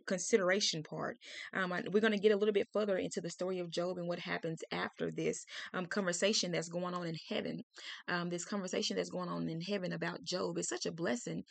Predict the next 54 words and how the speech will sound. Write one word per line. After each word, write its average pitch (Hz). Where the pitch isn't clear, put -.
to 208
know 202
that -
there 208
is 175
a 165
conversation 202
going 180
on 170
about 165
you 175
in 160
heaven. -
Um, 180
that 247
is 180
a 170
blessing 165
to, 180
for 180
God 190
to 185
be 175
able 175
to, 160
um, 165
speak 240
with 175
you, 160
to 180
speak 262
with, 196
um, 180
to 170
speak -
with, 190
um, 175
just 185
the 170
angels, 190
to 175
even 247
to 190
s-, 175
to 208
be 226
able 202
to 208
just 190
talk 226
about 196
you 208
in 165
general. 165